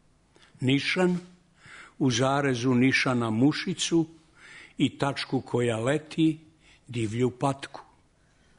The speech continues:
A kada se te tačke poklope, brzo povuci obarač i opali. Metak će tačno kroz sev, šumu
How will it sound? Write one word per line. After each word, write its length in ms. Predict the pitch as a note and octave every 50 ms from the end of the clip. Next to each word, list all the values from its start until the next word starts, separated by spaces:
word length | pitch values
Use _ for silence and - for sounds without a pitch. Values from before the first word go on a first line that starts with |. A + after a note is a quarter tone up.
| - _ _ _ _ _ - - - - - - -
A 120 | C#3+ B2+
kada 380 | - - C#3+ C3+ B2 C3 C3+ B2+
se 200 | - - C#3 B2
te 220 | - - C3+ B2
tačke 500 | B2+ - C3+ C3 B2+ - - - - B2
poklope, 760 | - - - C3+ C#3 C3+ - F#3+ F3+ E3+ F3+ - F3 D#3+ D#3+ - - - _ _ _ _ _ _ _ _ - - - - - - _
brzo 500 | - A2+ C3+ D#3+ E3+ D#3 C3+ C3+ D3+ D3+
povuci 680 | - - - D#3 C#3 C3 C#3 D3 D3 C#3 - - - D3
obarač 600 | D3 C3+ B2+ B2 C3+ C3 C3 C#3 C3 A#2+ A2+ - - - - - - - - - _ _
i 120 | - C3+ C3+
opali. 640 | B2+ - - - C3+ B2+ B2 A#2+ B2 A#2 A2 A2+ - _ _ _ _ _ _ _ _ _ _ _ _ _ _ - - - - - - - _
Metak 440 | - C#3+ D3+ D3 - - C#3 B2 -
će 160 | - - C#3
tačno 600 | - - - D3 E3 E3 - - - F3+ D#3+ D#3 C3+ - - - - _ _ - - - _ _
kroz 280 | - - C#3 C3+ A#2 -
sev, 600 | - - - - D#3 D#3+ D#3+ D#3+ D3+ C3+ B2+ A2 - - - _ -
šumu 540 | - - - - D#3 D3+ C#3 C3+ C3 B2+